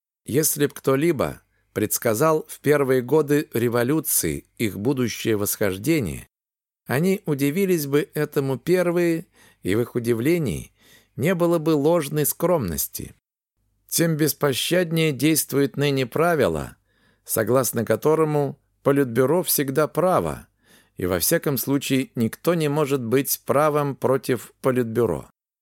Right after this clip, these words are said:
Но и само политбюро не может быть право против Сталина, который не может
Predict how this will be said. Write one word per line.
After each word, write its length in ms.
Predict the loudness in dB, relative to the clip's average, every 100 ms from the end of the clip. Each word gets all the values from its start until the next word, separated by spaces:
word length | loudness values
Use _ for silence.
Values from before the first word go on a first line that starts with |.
| _ _ -4
Но 220 | 0 2
и 100 | 2
само 380 | 0 0 0 0
политбюро 720 | 2 2 0 2 2 2 2
не 120 | 0
может 360 | 0 0 -2
быть 300 | 0 -2 -2
право 420 | -2 0 2 2 0
против 480 | 2 0 0 -2
Сталина, 720 | -2 0 2 2 0 -2 -12 -18 _ _ _
который 400 | -6 0 2 2
не 100 | 0
может 440 | 0 0 -2 -6